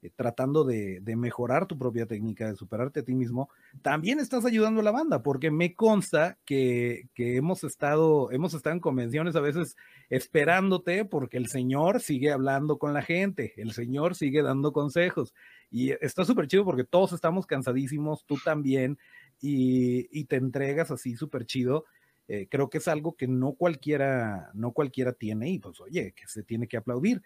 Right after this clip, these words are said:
Y, eh, paréntesis bien, bien grueso. Eso que dijiste vale muchísimo, que no te creas, no, no quiere decir que te sea indiferente.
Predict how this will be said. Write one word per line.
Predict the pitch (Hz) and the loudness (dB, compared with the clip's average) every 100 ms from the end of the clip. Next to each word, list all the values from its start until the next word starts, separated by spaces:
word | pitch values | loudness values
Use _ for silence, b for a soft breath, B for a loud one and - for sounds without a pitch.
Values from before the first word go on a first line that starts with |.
| b b b _ - | b b b _ -2
Y, | 208 240 254 - _ _ | 4 4 4 0 _ _
eh, | 160 151 139 - - | -6 -6 -10 -14 -2
paréntesis | 139 147 175 185 214 190 135 | 2 2 0 0 -2 -2 -4
bien, | 135 151 165 175 190 180 | -6 -2 0 0 0 0
bien | 170 170 | 0 0
grueso. | 139 135 117 - b b b b b b _ | 0 0 -2 -6 b b b b b b _
Eso | 165 190 240 | 0 2 2
que | - | 0
dijiste | 185 151 185 - 185 190 - | -2 -2 -4 -2 0 0 0
vale | 131 131 147 180 | -2 0 2 2
muchísimo, | 156 - 143 156 165 190 - _ | 0 -2 -2 0 0 -2 -6 _
que | - 123 117 113 - | -2 0 0 -4 -6
no | 135 156 185 202 | -4 0 0 -2
te | 330 302 | -6 -2
creas, | 190 180 175 233 - - | 0 2 2 0 -6 -14
no, | 135 151 208 262 | -2 2 4 4
no | 220 277 | 2 2
quiere | 320 247 | 2 0
decir | 160 170 | 0 -2
que | 214 | -2
te | 127 | -2
sea | 135 135 | -2 -2
indiferente. | 160 170 - 110 117 123 104 - | 0 -4 -4 -4 0 0 -4 -10